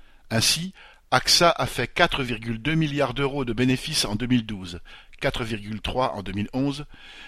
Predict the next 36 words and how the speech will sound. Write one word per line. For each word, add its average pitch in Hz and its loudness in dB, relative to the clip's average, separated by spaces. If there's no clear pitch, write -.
B 143 2
P 151 2
C 143 4
E 143 0
Assurance 123 0
deux 101 -4
virgule 113 -4
quinze 120 2
milliards, 113 -2
C - 2
N 139 4
P - 0
Assurance 127 0
neuf 117 4
cent 156 4
cinquante 123 0
et 117 2
un 110 2
millions, 110 0
Alliance 135 4
France - -2
sept - 2
cent 160 4
soixante-neuf 131 -2
millions, 113 -2
et 117 -6
cetera. 87 -4
Et 120 0
le 120 4
reste 135 2
est 120 0
plus 127 -4
ou 123 2
moins 123 6
à 117 2
l'avenant. 98 -2